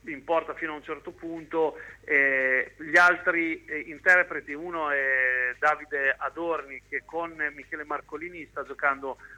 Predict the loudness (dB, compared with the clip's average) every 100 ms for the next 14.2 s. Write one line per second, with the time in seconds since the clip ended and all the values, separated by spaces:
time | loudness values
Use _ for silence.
0 | -18 -8 -4 -2 2 2 2 -2 -6 -8
1 | -10 -6 -2 6 6 6 -2 -4 -4 -10
2 | -6 -6 2 4 4 2 -6 -6 -8 -20
3 | -20 -20 _ -6 -2 -2 -4 -8 -12 -16
4 | -10 -4 4 4 4 -2 -10 -8 -8 -10
5 | -4 2 4 4 -2 -10 -14 -10 -8 2
6 | 2 2 -4 -10 -6 0 0 0 -2 -8
7 | -8 -8 -18 -2 -2 0 2 4 4 2
8 | -6 -6 -8 -8 -8 -8 -2 -2 -2 -12
9 | -14 -12 -12 -12 -10 -8 -8 -6 -4 -4
10 | -8 -18 -8 -6 0 0 0 -2 2 4
11 | 6 4 0 -4 -14 -8 -8 -8 -8 -8
12 | -8 -8 -8 -4 -6 -6 -8 -4 -4 -2
13 | -2 -2 -6 -20 -8 -6 -4 -4 -2 -2
14 | -2 -2